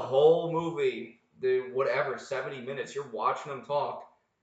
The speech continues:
Speaker 2: and every five, ten minutes, you get, like, a note card thrown up on the screen of, of, like, ten to fifteen words that sums up what they just said for the last five minutes to each other.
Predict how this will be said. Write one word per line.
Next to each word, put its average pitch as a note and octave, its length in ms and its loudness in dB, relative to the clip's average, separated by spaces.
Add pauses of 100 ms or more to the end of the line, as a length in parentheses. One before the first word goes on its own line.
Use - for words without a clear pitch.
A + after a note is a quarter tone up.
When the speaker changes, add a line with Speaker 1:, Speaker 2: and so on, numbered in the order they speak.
(240)
Speaker 2:
and B2 140 -14
every C#3 300 -6
five, B2+ 380 -4
ten B2+ 180 -10
minutes, B2+ 280 -8
you A#2 60 -12
get, A#2+ 120 -4
like, A#2+ 140 -6
a A2+ 40 -8
note A#2 260 -10
card A#2+ 260 -8
thrown A#2 180 -12
up A#2 140 -12
on A2+ 100 -12
the A2+ 80 -14
screen A#2+ 400 -10 (520)
of, C3+ 160 2
of, B2+ 260 -2
like, B2+ 260 -2
ten C#3+ 160 -8
to C#3+ 80 -4
fifteen D#3+ 480 -10
words A2+ 540 -4 (580)
that B2 220 -4
sums C#3 300 -4
up C3+ 200 0
what C3 120 0
they C3+ 100 0
just B2+ 240 -10
said B2 240 -4
for - 60 -10
the A#2 80 -8
last A2+ 280 -4
five G2+ 240 -4
minutes E2+ 280 -14
to A2+ 100 -14
each A2+ 120 -14
other. - 260 -10